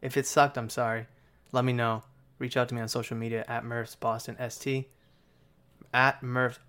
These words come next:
underscore Boston S T. I caught myself there.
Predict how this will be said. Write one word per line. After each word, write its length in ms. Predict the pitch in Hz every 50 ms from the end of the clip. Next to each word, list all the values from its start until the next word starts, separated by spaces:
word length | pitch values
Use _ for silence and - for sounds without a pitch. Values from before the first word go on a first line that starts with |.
| - -
underscore 600 | 147 160 190 190 151 - - 139 117 110 113 113 - _ -
Boston 360 | 117 110 113 110 - - 110
S 200 | 113 110 110 -
T. 180 | - - 120 113
I 40 | -
caught 280 | - - 147 147 147
myself 460 | 135 120 120 - - 120 110 - -
there. 260 | - - - - -